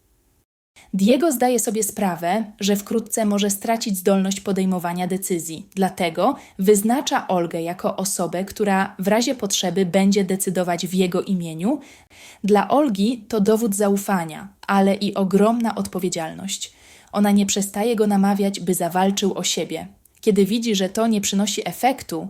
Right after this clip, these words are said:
sięga po argument, który może go poruszyć. Mówi Diego, że parametry zapisane przy szkicu naszyjnika Anny mogą nie być przypadkowe,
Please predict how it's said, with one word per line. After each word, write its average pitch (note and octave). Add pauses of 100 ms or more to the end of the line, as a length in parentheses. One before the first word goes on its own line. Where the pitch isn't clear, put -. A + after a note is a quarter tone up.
(240)
sięga G#3+
po G3
argument, F#3
który F3+
może F3
go E3+
poruszyć. D#3+ (360)
Mówi G#3
Diego, F#3 (260)
że F#3+
parametry F#3+
zapisane F3+
przy F3
szkicu G3+
naszyjnika F3+
Anny E3+ (420)
mogą G3+
nie G#3+
być F3+
przypadkowe, E3+